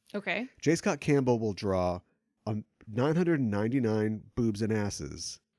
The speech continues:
Speaker 1: Mm-hmm.
Speaker 2: And I bet if he thought that drawing one dick would let him justify all those boobs and asses he draws, he would, he absolutely would.
Speaker 1: Right.
Speaker 2: He'd be sweating. <laughs>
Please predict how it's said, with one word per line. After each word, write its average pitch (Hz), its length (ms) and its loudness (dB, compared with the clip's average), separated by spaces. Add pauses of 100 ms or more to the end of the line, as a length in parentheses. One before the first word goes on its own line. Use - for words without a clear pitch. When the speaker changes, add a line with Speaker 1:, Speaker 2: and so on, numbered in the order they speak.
Speaker 1:
Mm-hmm. 233 320 0 (140)
Speaker 2:
And 120 120 -2 (120)
I 127 100 2
bet 147 240 4
if 135 140 -2
he 202 160 -4
thought 165 340 0
that 117 140 0
drawing 104 460 0
one 156 280 0
dick 180 500 0 (560)
would 120 200 0
let 127 200 4
him 127 500 2
justify 120 560 2
all 104 80 2
those 101 180 0
boobs 107 220 0
and 104 100 0
asses 120 260 0
he 95 100 -2
draws, 85 540 -4 (680)
he 123 120 0
would, 113 140 4
he 135 160 6
absolutely 113 480 -2
would. 95 440 -4
Speaker 1:
Right. - 300 -2
Speaker 2:
He'd 147 160 4
be 107 100 -4
sweating. 92 600 -4
<laughs> - 40 -8